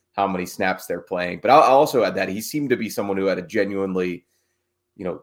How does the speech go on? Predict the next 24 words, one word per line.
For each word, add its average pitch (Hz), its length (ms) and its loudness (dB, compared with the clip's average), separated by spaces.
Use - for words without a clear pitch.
s-, - 280 -14
solid 147 500 4
connection 117 580 -2
with, 101 240 -2
uh, 98 260 2
with - 160 -10
reporters 101 600 -2
down 98 260 0
there. 90 500 -2
And 90 240 -6
that 92 140 -6
doesn't 95 380 -4
mean 95 240 -6
much, 90 420 -4
but, 90 300 -8
uh, 90 320 -4
obviously 92 400 -6
he 95 120 -8
remained 90 500 -6
kind 90 180 -6
of 85 80 -10
well-liked 104 600 2
even 92 240 -4
as - 420 -8